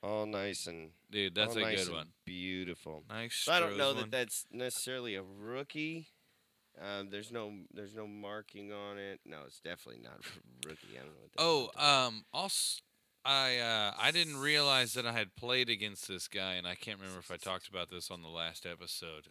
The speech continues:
Speaker 2: uh, but I was going through those articles, and I thought he was too, I thought I was old, I was older than him enough that we wouldn't have faced him. Uh,
Speaker 1: Uh-huh.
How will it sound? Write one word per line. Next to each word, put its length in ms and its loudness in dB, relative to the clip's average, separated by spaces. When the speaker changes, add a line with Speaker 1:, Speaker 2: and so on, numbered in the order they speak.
Speaker 2:
uh, 240 -8
but 120 -8
I 80 -2
was 100 -6
going 320 -4
through 200 -4
those 300 -6
articles, 840 -4
and 120 -8
I 80 -2
thought 260 4
he 120 -2
was 340 0
too, 380 0
I 120 -2
thought 200 -2
I 60 0
was 180 -2
old, 320 0
I 120 -2
was 280 -6
older 640 0
than 160 -8
him 180 -6
enough 560 -2
that 280 -2
we 140 -6
wouldn't 380 -4
have 120 -14
faced 380 -4
him. 120 -10
Uh, 40 0
Speaker 1:
Uh-huh. 320 2